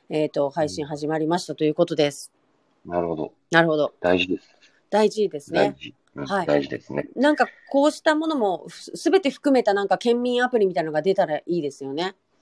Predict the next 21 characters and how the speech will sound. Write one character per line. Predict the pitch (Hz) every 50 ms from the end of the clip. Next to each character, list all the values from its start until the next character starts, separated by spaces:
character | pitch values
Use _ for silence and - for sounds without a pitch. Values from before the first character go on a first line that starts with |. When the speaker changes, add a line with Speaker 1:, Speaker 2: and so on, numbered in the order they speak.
| _ _ _ -
Speaker 2:
あ | 78
あ、 | 76 76 76 73 71 71 76 76 78 _ 78
な | 78 80
る | 85
ほ | 85 87 82
ど | 76 69
ね。 | 64 64 64 - _ _ _ _ _ -
Speaker 1:
う | 190 196 190
ん。 | 170 151 - - - - - _ _ -
Speaker 2:
あ | 78 76
の、 | - - 143 71 69 69 71
多 | - 80
分 | 78 78
な | 78 78
ん | -
か | - -
エ | - 80
コ | - - 113
活 | - - 151 - - -
動 | 110 98 80 76
っ | -